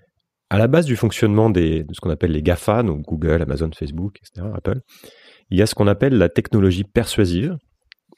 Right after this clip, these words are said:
Est-ce que vous pouvez nous raconter cette histoire et, euh, et m'expliquer en quoi elle est fondamentale pour comprendre la manière dont,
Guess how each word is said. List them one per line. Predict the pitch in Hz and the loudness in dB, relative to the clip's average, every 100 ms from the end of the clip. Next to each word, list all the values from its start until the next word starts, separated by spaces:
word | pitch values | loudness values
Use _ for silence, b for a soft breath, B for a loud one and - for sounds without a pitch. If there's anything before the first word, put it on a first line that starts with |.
| _ _ _ _ _ | _ _ _ _ _
Est-ce | 98 - | -6 -2
que | 139 | -2
vous | 120 | -2
pouvez | - 98 | 0 0
nous | 101 92 80 | 4 2 0
raconter | 73 95 117 120 107 127 127 | 0 -2 0 -2 -2 0 -2
cette | - - - | 0 -2 -2
histoire | 101 - - 95 98 120 98 73 - | -4 -4 0 2 2 0 -4 -6 -10
et, | - 92 87 | -6 0 2
euh, | 78 71 71 _ _ _ - | 2 -2 -6 _ _ _ -14
et | 71 | -4
m'expliquer | 87 - - 113 123 | -4 -4 -4 0 2
en | 71 | 0
quoi | - - 117 143 143 - | -2 2 2 2 -4 -4
elle | 82 | -2
est | 82 | -2
fondamentale | - 110 101 107 95 - 127 110 - - | -2 0 2 2 2 2 2 0 -4 -6
pour | 87 | -6
comprendre | - 82 - 107 | -4 -4 0 0
la | 82 | 2
manière | 76 78 98 | 2 2 2
dont, | 101 80 73 71 | 2 0 -2 -4